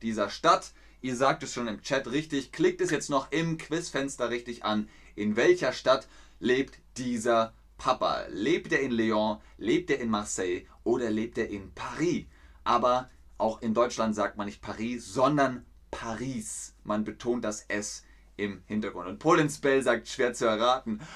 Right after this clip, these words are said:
Ha, ha, ha, mu, mu, mu, mu. <laughs> Aber ja, also ihr wisst sofort, was gemeint ist. Das ist der Eiffelturm im Hintergrund. Daher ist das sehr leicht. Schön, Leute. Richtig gute Antwort. Letzte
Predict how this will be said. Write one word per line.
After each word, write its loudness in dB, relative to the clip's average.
Ha, 6
ha, 2
ha, 2
mu, -2
mu, 0
mu, -4
mu. -2
<laughs> -12
Aber 10
ja, 6
also 8
ihr 6
wisst 0
sofort, 4
was 6
gemeint 2
ist. -2
Das 2
ist 0
der -2
Eiffelturm 0
im -6
Hintergrund. -2
Daher 2
ist -6
das -6
sehr 2
leicht. 0
Schön, 8
Leute. 4
Richtig 0
gute 0
Antwort. 0
Letzte 4